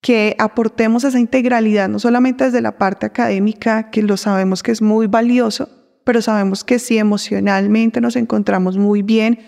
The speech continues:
pero que si tenemos espacios también en donde de pronto puedo compartir con otros, divertirme o aprender del arte, de la cultura,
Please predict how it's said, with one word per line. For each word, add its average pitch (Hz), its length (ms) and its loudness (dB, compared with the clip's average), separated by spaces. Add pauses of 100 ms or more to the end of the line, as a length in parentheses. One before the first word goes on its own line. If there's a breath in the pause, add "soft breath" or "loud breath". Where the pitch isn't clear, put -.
(140 loud breath)
pero 226 180 0
que 220 80 0
si 208 160 -2
tenemos 196 420 0
espacios 208 680 -2
también 202 300 0
en 196 100 2
donde 214 260 2
de 202 60 0
pronto 190 360 -2
puedo 226 200 0
compartir 220 520 -2
con 202 260 0
otros, 208 440 0
divertirme 208 760 0
o 202 80 2
aprender 196 360 -2
del 190 200 -2
arte, - 360 -2
de - 60 -2
la - 100 -4
cultura, 208 1000 -2